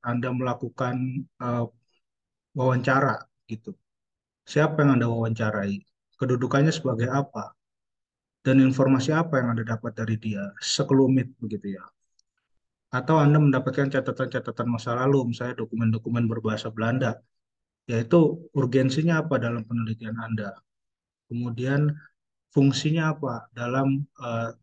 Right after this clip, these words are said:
tata semesta berpikir Anda, dan lain sebagainya. Jadi Anda bisa, eh, ceritakan tentang profil dari sumber-sumber tersebut.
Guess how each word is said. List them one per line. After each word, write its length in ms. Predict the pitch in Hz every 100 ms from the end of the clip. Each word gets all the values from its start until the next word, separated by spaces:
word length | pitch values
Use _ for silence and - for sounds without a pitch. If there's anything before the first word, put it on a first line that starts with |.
| -
tata 560 | 120 113 135 131 131
semesta 480 | - 120 123 - 135
berpikir 480 | 117 107 117 110 127
Anda, 480 | 120 117 113 104 - _ _
dan 240 | 123 123 117
lain 160 | 117
sebagainya. 640 | 113 - 107 107 104 104 - _ _ _ _ -
Jadi 240 | 135 165 160
Anda 80 |
bisa, 240 | 151 - 135 - - _ _ 127
eh, 300 | 120 120 120 -
ceritakan 640 | - 135 131 135 131 147 143
tentang 480 | 127 117 131 131 -
profil 560 | 127 117 - 123 123 120
dari 160 | 110 110
sumber-sumber 640 | 113 110 110 117 110 101
tersebut. 480 | - - 110 -